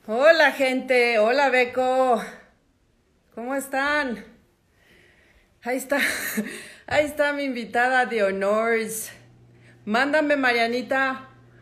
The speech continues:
abajo en las caritas, una solicitud. Yo te la mando, yo te la mando.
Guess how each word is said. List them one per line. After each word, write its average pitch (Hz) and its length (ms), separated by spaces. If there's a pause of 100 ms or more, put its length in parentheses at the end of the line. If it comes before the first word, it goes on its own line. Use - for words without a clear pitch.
(500)
abajo 254 400
en 294 100
las 247 180
caritas, 247 1000 (1600)
una 247 300
solicitud. 202 680
Yo 254 160
te 302 100
la 277 120
mando, 170 280 (140)
yo 190 140
te 202 100
la 190 80
mando. 147 260